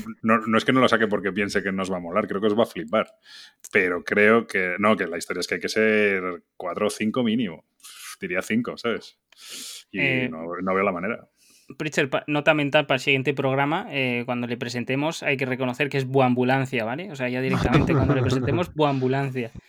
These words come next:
Speaker 1: Totalmente. ¿En cuál, en cuál lloré el otro día, mogollón? No sé.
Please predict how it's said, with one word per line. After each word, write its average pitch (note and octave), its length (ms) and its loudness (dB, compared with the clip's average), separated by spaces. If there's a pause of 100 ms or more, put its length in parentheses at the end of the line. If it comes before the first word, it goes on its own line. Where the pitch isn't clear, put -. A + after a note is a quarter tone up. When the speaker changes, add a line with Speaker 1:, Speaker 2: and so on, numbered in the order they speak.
Speaker 1:
Totalmente. E2+ 580 -6 (1300)
¿En F#2+ 120 -12
cuál, G2 300 0
en F#2 60 -6
cuál F#2+ 180 -2
lloré G#2 220 0
el G#2 100 -4
otro G2+ 160 -6
día, G2 140 -6
mogollón? G2 320 -12 (320)
No A2 80 -20
sé. - 100 -20